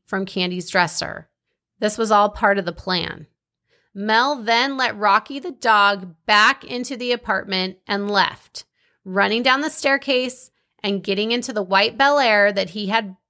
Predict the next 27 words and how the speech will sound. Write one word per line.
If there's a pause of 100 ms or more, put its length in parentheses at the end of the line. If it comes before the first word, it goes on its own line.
brought (180)
from
the
airport
that
Candy
had
left (160)
in
the
parking
lot
on
the
twenty-fourth. (600)
Mel
then
went
back
to
the
Holiday
Inn
and
used
their
payphone